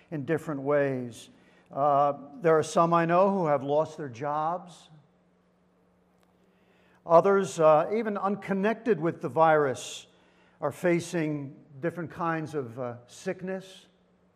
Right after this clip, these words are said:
disease. We're witnessing together a, uh, a failing economy, a failing political system,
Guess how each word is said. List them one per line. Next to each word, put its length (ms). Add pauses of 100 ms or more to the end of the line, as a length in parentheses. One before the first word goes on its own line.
(2500)
disease. 1000 (1700)
We're 180
witnessing 600
together 640
a, 320
uh, 220 (880)
a 40
failing 580
economy, 760 (1700)
a 20
failing 500
political 540
system, 760